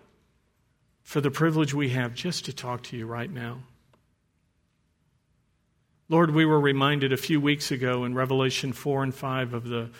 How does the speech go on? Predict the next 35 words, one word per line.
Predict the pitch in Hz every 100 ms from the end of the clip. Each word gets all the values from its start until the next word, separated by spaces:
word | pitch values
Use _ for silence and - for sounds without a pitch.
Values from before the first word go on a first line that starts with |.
| - _
the | 151
throne | 131 147 147 160
room | 156 156 147
in | 131
heaven, | 123 127 120
of | 120
the | 147
glories, | 135 - 160 143 156 131 117 - - - _ _ _ _ _ _ _ _ _ _ _
of | 131
the | 143
worship | 139 147 151 - 147
taking | 160 147 147
place, | 127 147 127 127 -
of | 131
the | 120
living | 127 147 151 151
creatures | - 147 131 - 123 117
and | 127
the | 123
host | 117 170 147 -
of | 143
heaven | 123 131 127 123
and | 127
all | 143 165 175
that | 160 151 147
was | 135
swirling | - - 147 160 160 147
around. | 135 139 143 131
And | 123
Jesus, | 131 156 151 143 - - - -
we | 151
saw, | 147 170 135
"Worthy | 123 135 156 151 139
are | 131
you. | 127 127 135